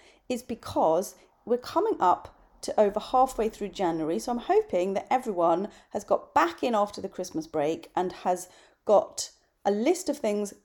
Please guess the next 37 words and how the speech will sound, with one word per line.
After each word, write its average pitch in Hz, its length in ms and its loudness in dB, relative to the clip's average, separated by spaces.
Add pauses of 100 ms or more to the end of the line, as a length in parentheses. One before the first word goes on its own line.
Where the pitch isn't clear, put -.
completed. 226 880 -2 (260)
You've 196 200 -8
remembered 240 460 4
what 233 140 0
we 226 120 2
all 226 80 4
do 220 260 2
for 196 220 -2
a 190 60 2
living. 185 440 2
I, 180 140 2 (240)
I 196 80 0
struggled 196 480 0
for - 80 -20
the 175 80 -14
first 175 260 -4
couple 175 220 -12
of 156 80 -16
weeks 160 180 -6
after 156 220 -8
Christmas, 160 340 -10
I 151 60 -12
have - 220 -18
to - 80 -20
say. 190 320 -4 (920)
And 277 180 6
you're 285 80 2
probably 494 300 6
in 466 80 -2
quite 302 240 4
a 226 80 0 (140)
good 254 220 -4
position 220 380 -4
now 185 200 0
to 202 120 -14
set - 320 0
goals. - 400 -8